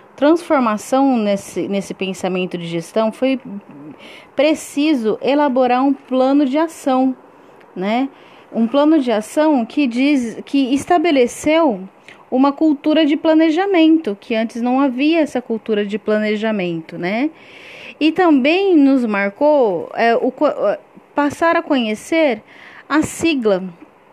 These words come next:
que o Fayol, né, e o Taylor e o Fayol, eles definem pra gente do P O C C C, né, que eles diz-, ele, Taylor e Fayol, ele diz que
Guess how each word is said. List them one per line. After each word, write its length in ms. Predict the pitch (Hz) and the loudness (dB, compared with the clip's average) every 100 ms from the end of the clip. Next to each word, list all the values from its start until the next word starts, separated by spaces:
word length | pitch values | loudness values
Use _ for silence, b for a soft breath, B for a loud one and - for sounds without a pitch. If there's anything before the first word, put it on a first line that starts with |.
| _ - - | _ -20 -20
que 500 | - 262 254 254 240 | -4 0 2 2 4
o 80 | 233 | 2
Fayol, 760 | 233 254 240 220 220 233 269 269 | 0 -2 -2 0 2 2 2 0
né, 280 | 240 233 | 0 0
e 180 | 226 208 | -2 -2
o 100 | 208 | -2
Taylor 440 | 208 220 208 233 226 | 0 0 2 2 0
e 80 | |
o 40 | 214 | -2
Fayol, 580 | - 214 208 208 220 254 B B B - | -2 0 2 2 2 -2 B B B -4
eles 220 | 214 214 | -2 0
definem 580 | 208 220 - 208 240 254 | -2 -2 -4 -2 0 0
pra 260 | - 208 | 0 -2
gente 640 | 190 214 240 359 - - - B B B - | -2 -2 0 0 -4 -10 -12 B B B -2
do 200 | 254 277 | 0 0
P 220 | - 269 | 0 2
O 140 | 269 | 0
C 180 | 277 311 | -2 -8
C 200 | 294 330 | -6 -8
C, 340 | - 254 233 240 - _ - | -2 -2 0 -4 -16 _ -14
né, 240 | 196 202 | -8 -8
que 120 | 214 | -2
eles 280 | 233 240 214 | 0 0 -2
diz-, 320 | 220 285 269 - | 0 2 2 2
ele, 480 | 233 226 226 226 220 | 0 0 -2 -2 -2
Taylor 420 | 285 311 311 277 | -2 2 2 2
e 120 | 233 | 0
Fayol, 380 | - 208 233 247 | -2 0 2 2
ele 160 | 247 | 2
diz 340 | 208 226 240 - | -2 -2 -2 -4
que 340 | - 202 180 | -4 -2 -2